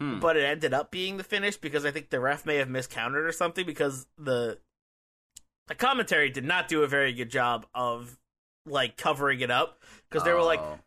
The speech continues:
Speaker 2: they were like, "Oh, I don't know. It looks a little confusing out there. I don't know what's going on." And then I look, I think, I think this one's over. I think Pastor William Ever has won this one.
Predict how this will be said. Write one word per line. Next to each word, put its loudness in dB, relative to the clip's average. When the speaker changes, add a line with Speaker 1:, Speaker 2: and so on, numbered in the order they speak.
Speaker 2:
they 2
were 2
like, 2
"Oh, 4
I 4
don't 4
know. 6
It 0
looks -4
a 4
little 2
confusing -2
out 0
there. 4
I 4
don't 2
know 2
what's 0
going 2
on." 6
And 2
then 2
I 4
look, -2
I 0
think, -2
I 2
think -2
this -2
one's 0
over. 2
I 0
think 0
Pastor 0
William -2
Ever -2
has 0
won 0
this -2
one. -2